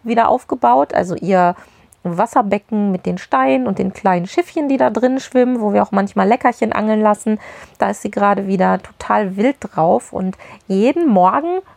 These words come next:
manchmal auch, ähm, zu sehr unchristlichen Zeiten, möchte ich sagen,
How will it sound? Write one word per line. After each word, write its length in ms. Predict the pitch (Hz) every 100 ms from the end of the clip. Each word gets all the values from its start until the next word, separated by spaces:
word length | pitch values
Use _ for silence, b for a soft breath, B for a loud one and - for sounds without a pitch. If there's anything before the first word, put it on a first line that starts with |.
| _
manchmal 520 | 190 214 208 226 214 -
auch, 380 | 185 185 - - -
ähm, 400 | 180 175 170 180 _ _ _ _ _ _ _ -
zu 180 | -
sehr 180 | 247 294
unchristlichen 680 | 349 302 - 170 - - 196
Zeiten, 380 | - 180 175 185
möchte 240 | 190 -
ich 80 | 208
sagen, 340 | 214 208 247